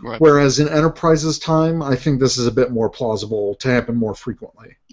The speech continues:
Speaker 1: Right.
Speaker 2: If not careful.
Speaker 1: I'm surprised it didn't happen more often, 'cause they used it a few times, the transporter.
Speaker 2: Yeah, and there were definitely limitations in Enterprise.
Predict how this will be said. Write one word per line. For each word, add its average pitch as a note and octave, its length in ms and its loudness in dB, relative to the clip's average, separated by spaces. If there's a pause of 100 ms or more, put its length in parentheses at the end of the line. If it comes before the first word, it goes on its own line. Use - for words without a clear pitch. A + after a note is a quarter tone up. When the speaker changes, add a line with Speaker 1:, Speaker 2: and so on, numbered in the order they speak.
Speaker 1:
Right. - 180 -12 (200)
Speaker 2:
If D#3+ 180 2
not D#3 260 0
careful. A#2+ 520 -4 (540)
Speaker 1:
I'm C#3 80 -6
surprised D3 500 -2
it B2+ 140 -10
didn't B2 240 -6
happen A#2+ 520 -6 (240)
more B2+ 240 -2
often, B2 280 -2
'cause C3+ 200 -2
they C#3 100 -2
used D#3 380 -2
it C#3 180 -4
a - 60 -8
few - 280 -10
times, A2+ 380 -6
the A2 80 -6
transporter. A2+ 640 -10 (720)
Speaker 2:
Yeah, D3+ 300 4
and F#3+ 220 2
there A#3 100 6
were B3+ 100 2
definitely F#3 560 4
limitations C3+ 720 2
in B2 160 0
Enterprise. A2+ 800 -4